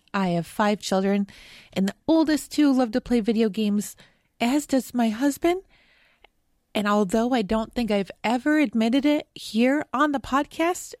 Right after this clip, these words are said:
so do I. But when I get myself into a game, it's often very difficult to find my way back out.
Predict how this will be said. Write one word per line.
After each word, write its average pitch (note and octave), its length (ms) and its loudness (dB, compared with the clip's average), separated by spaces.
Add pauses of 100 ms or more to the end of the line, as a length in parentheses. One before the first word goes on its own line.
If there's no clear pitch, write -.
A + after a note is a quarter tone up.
(200)
so - 360 0
do C#4 160 2
I. C4 420 -2 (1200)
But A3+ 180 -2
when B3 180 -2
I D4 300 -2 (100)
get G#3+ 240 0
myself A3+ 680 -2
into A3 480 0
a B3 60 2
game, A#3 420 0 (540)
it's - 180 -6
often A#3 440 0
very G#3+ 340 0
difficult G3+ 640 -2
to A3+ 120 -2
find B3 420 0
my B3 140 2
way G3+ 280 2
back F#3+ 460 -2
out. - 480 -4